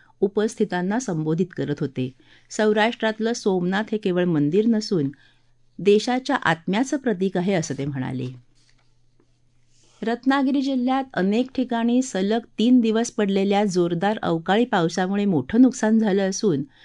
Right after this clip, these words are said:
जनजीवन विस्कळीत झालं आहे. त्याविषयी अधिक माहिती आमच्या वार्ताहरांकडून.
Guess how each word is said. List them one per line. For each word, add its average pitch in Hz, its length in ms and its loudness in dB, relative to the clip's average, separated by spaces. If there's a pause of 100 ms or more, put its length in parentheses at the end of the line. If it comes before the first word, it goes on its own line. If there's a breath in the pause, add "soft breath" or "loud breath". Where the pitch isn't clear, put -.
(220 soft breath)
जनजीवन 196 560 0
विस्कळीत 180 420 0
झालं 139 320 -4
आहे. 135 240 -6 (520 soft breath)
त्याविषयी 190 460 0
अधिक 220 360 -2
माहिती 214 360 -2
आमच्या 170 300 -2
वार्ताहरांकडून. 135 800 -6